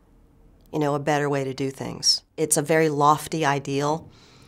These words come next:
but I'm gonna stick to that ideal because I think if we can change even a few minds through these stories that we bring back, then that's already, we're already starting to go up to the next le-, level. I think the standard of entries in World Press Photo is always very high.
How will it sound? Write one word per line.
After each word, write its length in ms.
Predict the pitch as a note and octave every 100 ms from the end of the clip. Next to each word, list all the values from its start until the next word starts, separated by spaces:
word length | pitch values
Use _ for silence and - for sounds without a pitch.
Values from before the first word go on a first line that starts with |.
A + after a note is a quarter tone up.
| - _ - - _ -
but 340 | D3+ D3 - -
I'm 120 | E3+
gonna 160 | G3
stick 340 | F#3+ - D#4 -
to 100 | D#3
that 200 | C#3 -
ideal 360 | B2+ C3+ C#3 B2+
because 300 | D3+ D#3+ D#3+
I 100 | D3+
think 360 | E3 D#3 D#3 -
if 220 | E3 -
we 120 | G3
can 220 | G#3+ G#3+
change 480 | G3 G3 F3+ F3 F3
even 240 | F#3+ F3+ F#3
a 80 |
few 240 | - F#3+ F#3
minds 680 | E3+ D#3+ D#3+ C3 C#3 - - - -
through 180 | D#3+
these 220 | D#3 D3 -
stories 460 | - D3+ D3+ D3
that 120 | C#3
we 120 | C#3 C#3
bring 280 | C#3 C3
back, 420 | C3 C3 B2 - - -
then 180 | D#3 D3
that's 260 | D#3 D#3
already, 640 | - D3 D3 D3 C#3 C3+ C#3 - -
we're 160 | D3 D3+
already 340 | F3 F3 E3
starting 460 | - - D#3+ D#3+ D3+
to 60 |
go 140 | C#3 C3+
up 80 | -
to 100 | -
the 80 | C3+
next 300 | B2 - -
le-, 140 | - -
level. 400 | - C#3 B2+ B2 - _
I 100 | -
think 220 | - A4+ G3+
the 60 |
standard 520 | G#3+ - G#3 G#3 F#3+
of 100 | D#3+ -
entries 640 | D#3+ D#3 - D#3 D3+ - -
in 260 | D#3+ D3+ D3
World 240 | D3+ D3
Press 280 | - D3+ -
Photo 360 | D3+ C#3+ C#3 -
is 180 | D3
always 360 | D#3 C#3+ B2+ C3+
very 240 | C#3 -
high. 400 | C3+ C3+ - -